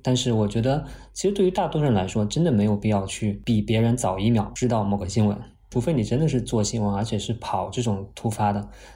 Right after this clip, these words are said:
或者是你是股票交易员什么之类的。对于一般的人来说，真的没必要去了解这些。所以我倒觉得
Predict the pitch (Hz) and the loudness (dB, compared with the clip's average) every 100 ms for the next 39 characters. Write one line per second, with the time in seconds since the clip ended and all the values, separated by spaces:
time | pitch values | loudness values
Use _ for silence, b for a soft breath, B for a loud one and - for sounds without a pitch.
0 | B 175 135 113 123 104 117 107 131 120 | B -2 0 2 2 2 0 0 0 2
1 | 127 120 101 95 110 104 95 101 101 113 | 2 2 2 2 2 0 0 0 -2 -4
2 | - B B 160 165 165 165 131 110 104 | -14 B B 0 2 2 2 2 2 2
3 | 101 113 135 110 98 101 107 98 107 101 | 2 0 2 2 0 0 0 0 -4 -6
4 | 113 107 117 - 110 113 123 143 117 120 | -6 -8 -8 -10 -10 -6 -2 0 0 0
5 | 139 107 104 113 | 0 0 0 -2